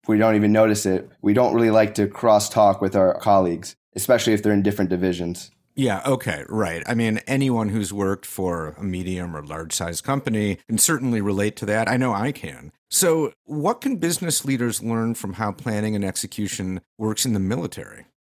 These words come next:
Speaker 1: Yeah, so I think the biggest thing is this one-third, two-thirds rule.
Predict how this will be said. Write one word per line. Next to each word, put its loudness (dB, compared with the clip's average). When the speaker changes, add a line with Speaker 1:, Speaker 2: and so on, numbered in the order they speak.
Speaker 1:
Yeah, 6
so 4
I 4
think 6
the 4
biggest 2
thing 0
is 0
this 2
one-third, 2
two-thirds 0
rule. -6